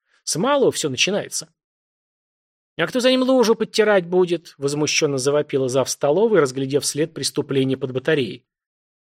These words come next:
«Сам уберу», снова огрызнулся Слава. «Скажите, где у вас тряпки? Тоже мне проблема, он же маленький совсем. Там воды столовая ложка. И вообще, с этого дня остатки пищи я у вас забирать буду.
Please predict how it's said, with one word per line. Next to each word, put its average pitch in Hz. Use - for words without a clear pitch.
«Сам 170
уберу», 135
снова 143
огрызнулся 127
Слава. 127
«Скажите, 156
где 165
у -
вас 160
тряпки? 147
Тоже 175
мне 135
проблема, 143
он 143
же 135
маленький 175
совсем. 139
Там 160
воды 220
столовая 165
ложка. 165
И 135
вообще, 170
с -
этого 196
дня 202
остатки -
пищи 202
я 147
у -
вас 143
забирать 151
буду. 117